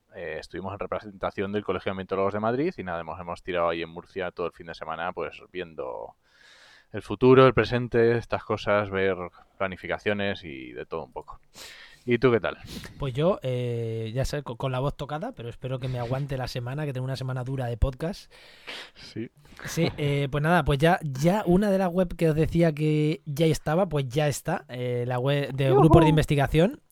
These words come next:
Speaker 2: eh, se llama cambiumresearch punto E U, Cambium, de Cambium, del Cambium de las plantas, Cambium, con M, Research, de investigación, punto E U, lo dejaremos en la nota del programa, por si queréis entrar a cotillear, la verdad es, creo que ha
Speaker 1: Y
Speaker 2: sacado
Speaker 1: me
Speaker 2: una
Speaker 1: da,
Speaker 2: web.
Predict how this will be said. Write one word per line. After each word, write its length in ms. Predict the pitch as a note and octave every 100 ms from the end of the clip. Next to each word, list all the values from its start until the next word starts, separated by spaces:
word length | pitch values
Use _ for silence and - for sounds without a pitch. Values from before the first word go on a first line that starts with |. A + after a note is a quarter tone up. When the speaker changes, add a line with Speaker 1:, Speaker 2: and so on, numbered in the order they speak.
| -
Speaker 2:
eh, 460 | B2 A#2+ A#2 A#2 A#2
se 120 | B2+
llama 280 | C3+ C#3+ C3+
cambiumresearch 1200 | D#3 D#3 C#3+ C#3+ C#3+ C#3 C3 C3+ - E3 D3+ - -
punto 420 | - D3 C#3 C3+ - _ _
E 200 | D#3 D#3 _
U, 200 | E3+ C#4 - - - _ -
Cambium, 600 | E3+ F3+ F#3+ A#3 E4+ F#3+
de 120 | A2+ -
Cambium, 360 | B2 A#2+ B2
del 380 | A2+ A2 G#2+ A2+
Cambium 680 | A2+ A#2 A#2 A2 A2 A2+ G#2+
de 80 | G2
las 100 | F#2+
plantas, 340 | A2+ D3+ G#3+ -
Cambium, 560 | D3 C#3+ D#3 F3+ C4 D4
con 240 | - C3
M, 240 | D#3 A3
Research, 640 | D#3 B2+ A#2+ D3+ E3 - -
de 200 | A#2 A2+
investigación, 600 | A2+ - G#2+ D3 F3+ F#3
punto 320 | C3+ B2+ -
E 140 | C#3 C#3
U, 160 | F#3+
lo 120 | F#3
dejaremos 340 | B2 - A#2 A#2+
en 20 |
la 60 | A#2
nota 140 | A#2
del 60 | A#2
programa, 360 | C3+ D#3+ G3 - - - - -
por 120 | D#3
si 120 | -
queréis 180 | C3 C3
entrar 220 | B2+ B2+
a 20 | B2+
cotillear, 400 | B2 B2 G#2 G#2+
la 120 | G#2
verdad 260 | G#2 A2+
es, 480 | A2+ A2 - - - - - -
creo 140 | D#3+
que 60 | D3
ha 20 |
Speaker 1:
Y 40 |
Speaker 2:
sacado 240 | C#3+ C3+ C#3
Speaker 1:
me 60 |
Speaker 2:
una 100 | G#2+
Speaker 1:
da, 200 | B2 C#3+
Speaker 2:
web. 180 | B2 A#2